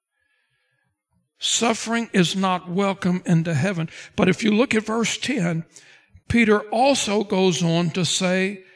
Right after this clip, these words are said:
that the suffering that we endure, look at this. Th-, this is am-,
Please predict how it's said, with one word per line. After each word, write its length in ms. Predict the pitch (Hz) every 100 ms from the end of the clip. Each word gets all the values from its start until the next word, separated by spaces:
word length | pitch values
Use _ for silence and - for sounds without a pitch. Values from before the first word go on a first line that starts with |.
| _ _ _ _
that 180 | - 202
the 100 | 202
suffering 720 | 170 - 254 240 - 240 233 202
that 280 | 226 160
we 480 | 175 202 220 208 196 -
endure, 760 | 170 165 214 269 180 170 170
look 240 | 190 262 254
at 140 | -
this. 500 | 190 - - - - _ -
Th-, 160 | 208 -
this 220 | 247 -
is 100 | 214
am-, 160 | 220